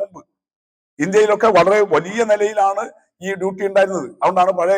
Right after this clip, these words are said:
ഗൾഫുകാർക്ക് വിചാരിച്ചതുപോലെ സാധനങ്ങൾ കൊണ്ടുവരാൻ വേണ്ടി കഴിയാതിരുന്നത്. എന്നാൽ തൊണ്ണൂറുകളോടുകൂടി ചരക്കുകളുടെ, ഉൽപ്പന്നങ്ങളുടെ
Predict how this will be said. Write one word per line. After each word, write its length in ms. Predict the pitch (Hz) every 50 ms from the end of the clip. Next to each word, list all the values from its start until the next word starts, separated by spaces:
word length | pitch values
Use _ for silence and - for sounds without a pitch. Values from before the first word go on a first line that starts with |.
| 180
ഗൾഫുകാർക്ക് 500 | 175 175 170 208 208 180 160 - - 427 - - - _ _ _ _ _ _ _ _ _ _
വിചാരിച്ചതുപോലെ 600 | 151 165 185 185 196 190 196 190 185 180 180 180 185 170
സാധനങ്ങൾ 320 | 165 165 170 180 180 180 175 175
കൊണ്ടുവരാൻ 300 | 175 175 185 185 180 175 175
വേണ്ടി 120 | 175 180 175
കഴിയാതിരുന്നത്. 540 | 180 175 185 190 185 190 185 185 170 139 - _ _ _ _ _ _ _ _ _ -
എന്നാൽ 160 | 185 220 226 -
തൊണ്ണൂറുകളോടുകൂടി 800 | 196 190 220 247 262 262 254 247 240 233 196 185 165 147 - - - - _ _ _ _ _ _ _ _ _ - -
ചരക്കുകളുടെ, 880 | 160 165 196 226 220 - - - 302 302 277 262 226 185 - - - - _ _ _ _ _ _ _ _ _ _ _ _ _ _ - 165
ഉൽപ്പന്നങ്ങളുടെ 840 | 180 208 196 180 185 - 277 277 277 277 285 269 254 220 170 127 117